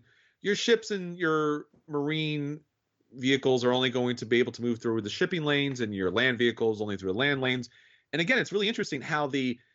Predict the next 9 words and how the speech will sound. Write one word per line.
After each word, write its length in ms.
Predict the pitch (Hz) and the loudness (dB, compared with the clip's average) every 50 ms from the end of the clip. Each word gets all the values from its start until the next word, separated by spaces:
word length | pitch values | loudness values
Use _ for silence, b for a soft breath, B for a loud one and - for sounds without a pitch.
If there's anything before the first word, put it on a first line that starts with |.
| b b b _ | b b b _
abstract 640 | - 135 175 196 - - - - 175 160 156 - _ | -2 -2 -2 -2 -4 -8 -4 0 0 0 0 0 _
nature 360 | 135 127 131 143 139 - 139 | -8 -6 -6 -6 -4 -2 -2
of 120 | 120 110 110 | -2 0 0
that 180 | 123 117 110 | -2 -2 -2
kind 160 | - - 123 113 | -4 -10 -10 -10
of 80 | 104 | -10
plays 380 | - - - 131 127 123 117 120 | -10 -6 -4 -2 -2 0 0 0
out. 280 | 127 131 107 82 69 | 0 0 0 -2 -4
It, 140 | 76 113 110 | -6 -8 -8